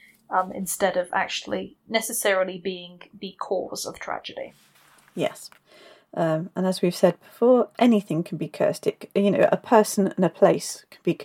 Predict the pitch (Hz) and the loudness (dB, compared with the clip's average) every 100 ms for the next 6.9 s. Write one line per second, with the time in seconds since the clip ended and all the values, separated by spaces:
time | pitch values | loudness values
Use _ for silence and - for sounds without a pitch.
0 | _ - 147 147 - - - - - - | _ -8 -6 -6 -4 -4 -4 -6 -6 -6
1 | 160 - - 147 - - - - - 202 | -6 -6 -8 -8 -2 -2 -2 -8 -10 -6
2 | 170 180 _ _ - 190 160 165 - 180 | -4 -6 _ _ 0 2 2 4 4 8
3 | 220 190 185 180 175 - 208 - 214 - | 8 8 6 0 -2 0 0 0 0 -2
4 | - - 190 - 185 - 180 - - - | -4 2 2 2 0 2 0 0 -6 -8
5 | 170 - 170 - - - - - - - | -6 -4 -4 -6 -16 -8 -8 -8 -20 -8
6 | - - 175 170 185 185 180 185 - | -2 -2 -4 -8 0 2 2 -2 -4